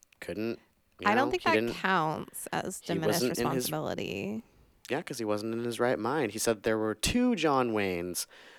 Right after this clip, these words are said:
Speaker 1: The John Wayne that would, like, sell pie, and then the John Wayne that would kill women. But
Speaker 2: Surprisingly,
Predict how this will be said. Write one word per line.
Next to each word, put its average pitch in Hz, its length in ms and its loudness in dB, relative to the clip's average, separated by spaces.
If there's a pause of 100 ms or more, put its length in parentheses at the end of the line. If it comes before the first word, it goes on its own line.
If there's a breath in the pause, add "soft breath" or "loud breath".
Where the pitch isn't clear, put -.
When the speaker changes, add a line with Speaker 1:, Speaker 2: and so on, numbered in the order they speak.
(320 soft breath)
Speaker 1:
The - 80 0
John 131 360 6
Wayne 117 360 4
that 107 180 8
would, 110 180 4
like, 104 400 4
sell 131 260 8
pie, 123 680 10
and 120 120 2
then 117 100 2
the 110 60 0
John 110 360 6
Wayne 107 280 4
that 104 180 2
would 107 200 0 (140)
kill 104 260 6
women. 95 320 2
But - 40 -6
Speaker 2:
Surprisingly, 247 560 4